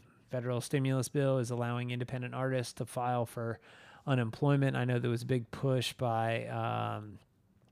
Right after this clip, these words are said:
uh, Fugazi and Bikini Kill and Neutral Milk Hotel. They were trying to make sure that, uh, artists didn't get left behind, but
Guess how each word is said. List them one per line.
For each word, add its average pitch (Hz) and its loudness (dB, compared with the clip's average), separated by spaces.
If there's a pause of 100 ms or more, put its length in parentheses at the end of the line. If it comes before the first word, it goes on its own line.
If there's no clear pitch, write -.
(400)
uh, 113 -4 (180)
Fugazi 127 2
and 120 -4
Bikini 123 -2
Kill 123 -2
and 120 -4
Neutral 120 -4
Milk 123 -2
Hotel. 120 0 (360)
They 123 -2
were 120 -2
trying 123 -2
to 120 -4
make 117 -4
sure 123 -2
that, 113 -2
uh, 113 0
artists 123 0
didn't 120 -4
get 120 -4
left 123 -2
behind, 120 -2
but 117 -2